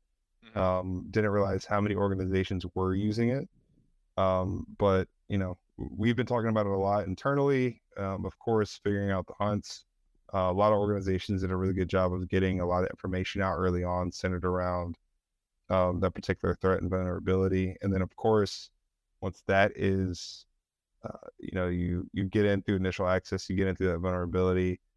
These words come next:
Speaker 2: how you, um, pivot and move around an environment will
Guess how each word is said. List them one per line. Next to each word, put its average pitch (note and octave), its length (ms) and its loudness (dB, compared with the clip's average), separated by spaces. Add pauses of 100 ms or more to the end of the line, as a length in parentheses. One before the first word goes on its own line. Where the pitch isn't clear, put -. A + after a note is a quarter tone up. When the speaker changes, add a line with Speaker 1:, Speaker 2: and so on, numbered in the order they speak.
(200)
Speaker 2:
how F#2 120 -2
you, F#2 580 2 (220)
um, F2+ 400 -2
pivot G#2 340 0
and G2 120 0
move G2 180 2
around F#2 280 -2
an F#2 120 -2
environment F2+ 680 -2
will F2+ 380 0